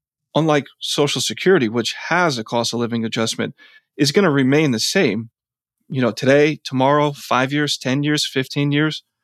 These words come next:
twenty years. And, you know, based on historical inflation, half of your pension income is gonna be eroded over time, just, just like a hidden theft that you don't even see.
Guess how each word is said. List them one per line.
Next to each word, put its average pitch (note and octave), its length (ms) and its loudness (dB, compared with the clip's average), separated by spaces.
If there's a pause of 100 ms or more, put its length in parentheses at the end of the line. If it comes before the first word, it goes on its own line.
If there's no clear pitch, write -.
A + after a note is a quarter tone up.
(280)
twenty C#3+ 320 2
years. E3 320 0 (500)
And, B2+ 300 2 (340)
you C#3 120 0
know, A#2 200 0 (180)
based E3 340 0
on D#3 320 2
historical C3+ 640 -2
inflation, B2 600 -2 (760)
half E3+ 320 0
of D3+ 100 -6
your C#3 120 0
pension D3+ 340 -2
income D3 320 0
is A#2+ 60 -6
gonna B2 180 0
be A#2 400 -2
eroded B2 460 2
over G#2+ 240 0
time, B2 400 -2
just, - 360 -4
just - 180 -4
like C3 180 2
a A2+ 40 -2
hidden C3 380 -2
theft - 340 0
that G#2 140 -2
you A#2 100 -4
don't A2+ 180 0
even A2 200 -4
see. B2+ 320 0